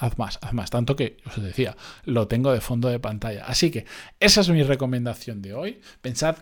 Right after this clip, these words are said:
qué más podéis hacer, cómo podéis ir un pasito más allá. ¿Qué más podéis probar? ¿Qué más podéis experimentar?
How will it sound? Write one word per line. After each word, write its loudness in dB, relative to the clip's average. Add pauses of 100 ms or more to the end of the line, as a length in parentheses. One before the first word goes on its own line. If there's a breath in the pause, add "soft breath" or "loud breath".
qué 0
más 0
podéis -4
hacer, -2
cómo -2
podéis 0
ir -4
un -2
pasito -2
más -4
allá. -2 (720 soft breath)
¿Qué 4
más 2
podéis 0
probar? 0
¿Qué -4
más -2
podéis -2
experimentar? -4